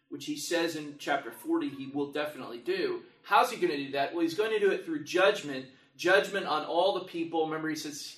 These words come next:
"Coastlands, come and receive your judgment." It's kind of people from all the earth. But in the midst of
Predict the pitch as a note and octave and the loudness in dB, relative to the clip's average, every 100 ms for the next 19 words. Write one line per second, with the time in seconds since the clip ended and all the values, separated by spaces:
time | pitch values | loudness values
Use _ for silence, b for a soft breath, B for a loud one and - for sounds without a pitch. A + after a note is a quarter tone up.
0 | _ E3+ E3 D#3+ - E3 D#3+ D#3 D3+ - | _ 0 2 2 -4 -4 -2 -4 -6 -10
1 | D#3 D#3 D#3 D3+ C#3+ C3+ C#3 D#3 D3+ D3 | -4 -2 -2 -4 -6 -8 -6 -6 -4 -4
2 | C#3+ C#3+ C#3+ C#3 C#3 C3 - - D3 D3 | -4 -2 -2 -4 -8 -8 -10 -8 -8 -8
3 | - F3 E3+ D#3+ - C3+ - D3+ D3+ C3 | -12 -12 -4 -6 -6 -10 -6 -4 -2 -4
4 | C3 b b b b b _ - G#3 F3 | -6 b b b b b _ 10 10 8
5 | E3+ E3 D#3+ F#3 A#3 - - E3+ D#3+ | 0 -4 2 4 6 4 4 4 4